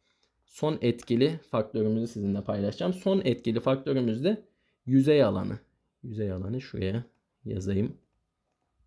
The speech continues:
Yüzey alanı. Yüzey alanı derken neyi kastediyorum? Yine iki tane hücre zarı yapısı çizeceğim.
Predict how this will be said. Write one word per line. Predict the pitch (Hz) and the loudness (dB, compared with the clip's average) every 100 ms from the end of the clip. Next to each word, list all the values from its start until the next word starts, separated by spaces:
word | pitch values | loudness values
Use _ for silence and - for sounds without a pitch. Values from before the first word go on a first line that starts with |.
| _ _ _ _ _ _ _ _ _ _ _ _ _ - | _ _ _ _ _ _ _ _ _ _ _ _ _ -2
Yüzey | 131 104 113 123 | 0 2 2 0
alanı. | 101 98 92 _ _ _ _ _ _ _ _ _ _ _ | -2 -2 -8 _ _ _ _ _ _ _ _ _ _ _
Yüzey | 190 190 170 | 4 6 6
alanı | 139 139 147 | 6 4 4
derken | 139 110 165 160 | 2 2 0 2
neyi | 143 143 | 2 2
kastediyorum? | 135 98 - 104 107 151 | 2 0 -2 -6 -4 -2
Yine | 175 151 113 | 0 2 0
iki | 135 - | -2 -6
tane | 131 104 101 104 _ _ _ _ _ _ _ _ _ _ _ _ _ _ _ - _ _ _ _ - | -2 2 2 0 _ _ _ _ _ _ _ _ _ _ _ _ _ _ _ -20 _ _ _ _ 0
hücre | 120 110 110 107 - _ _ _ - | 2 4 2 2 -4 _ _ _ -6
zarı | 107 104 104 | 0 2 2
yapısı | 98 92 117 | 0 -4 -10
çizeceğim. | 107 95 90 117 | -6 -6 -2 -4